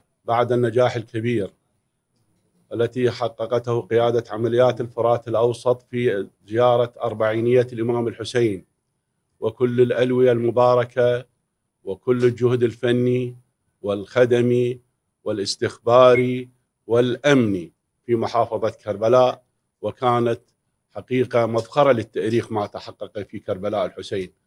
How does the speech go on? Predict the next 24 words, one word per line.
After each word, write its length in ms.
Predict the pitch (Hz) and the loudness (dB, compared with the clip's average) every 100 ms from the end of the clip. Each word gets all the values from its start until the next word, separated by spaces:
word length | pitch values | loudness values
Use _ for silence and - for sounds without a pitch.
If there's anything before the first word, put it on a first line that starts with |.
| _ _ _ _ 117 | _ _ _ _ -2
وإن 160 | 120 | -2
شاء 260 | - 120 110 | 2 2 2
الله 220 | 117 117 | 2 -2
يتحقق 480 | 104 107 - 110 92 104 | -4 -10 -12 -14 -10 -2
ذلك 340 | 113 110 107 _ _ _ _ _ _ _ _ - | 0 0 -4 _ _ _ _ _ _ _ _ 2
جنب 340 | 151 143 120 _ _ _ _ _ 104 | 4 4 -2 _ _ _ _ _ -4
أمير 280 | 113 117 107 | 2 4 2
المؤمنين 640 | 101 101 104 107 123 117 | 0 -4 -2 0 2 2
وقائد 420 | 104 - 107 101 | 0 -2 -2 -2
الغر 300 | 98 110 117 | -4 -2 -2
المحجلين 880 | 101 95 - 98 104 107 139 131 127 _ _ _ _ | -2 -6 -12 -10 -4 0 2 2 -2 _ _ _ _
في 100 | 110 | -2
هذه 380 | 110 131 120 104 | 4 4 4 -2
الزيارة 520 | 95 101 127 135 120 | -4 2 6 6 4
المباركة، 760 | 98 101 101 131 127 120 - 123 | -2 -4 2 4 4 2 -4 -2
وهو 280 | 110 110 113 | -2 0 -2
استشهاد 640 | - - - 117 117 107 _ _ _ _ _ 110 | -4 -10 -2 0 0 -4 _ _ _ _ _ -8
رسول 320 | 107 123 120 | -2 2 4
الله 240 | 139 123 | 4 2
صلى 240 | 101 104 104 | 0 -4 -4
الله 280 | 104 95 85 | -2 -2 -4
عليه 240 | 95 92 | -6 -10
وآله 240 | 92 87 | -12 -14
وسلم. 320 | 80 - 71 | -14 -14 -12